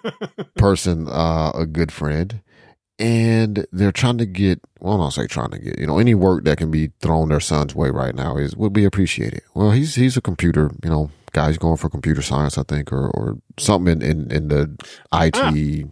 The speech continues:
Speaker 2: space.
Speaker 1: okay, I know who you're talking about.
Speaker 2: So,
Speaker 1: Yeah.
Speaker 2: uh, one thing came up was I was like, "Hey, we're working on this app. We need to, you know, get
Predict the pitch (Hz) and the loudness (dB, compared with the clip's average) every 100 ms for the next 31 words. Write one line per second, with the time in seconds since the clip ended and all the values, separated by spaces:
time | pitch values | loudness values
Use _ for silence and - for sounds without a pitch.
0 | - - 87 185 160 170 185 202 175 151 | -6 0 2 2 0 -2 -4 -2 -2 -4
1 | 135 120 127 147 - - - 101 87 82 | -8 -8 -8 -10 -10 -8 2 4 4 2
2 | 76 _ 160 143 175 _ 90 87 85 82 | -4 _ -20 -18 -20 _ 0 2 2 0
3 | 78 - _ _ _ 85 156 196 143 110 | -4 -12 _ _ _ 0 0 2 0 2
4 | 98 92 87 85 78 90 87 85 80 117 | 2 2 2 0 0 -2 -2 -2 -2 0
5 | 113 87 92 95 85 82 76 69 - 110 | 2 2 2 2 0 -2 -2 -4 0 0
6 | 95 73 85 87 82 - 80 76 71 - | 0 -2 -4 -2 -4 -4 -4 -4 -6 -12
7 | _ 82 80 76 76 71 71 82 80 - | _ -6 -2 -2 -2 -6 -6 -2 0 -2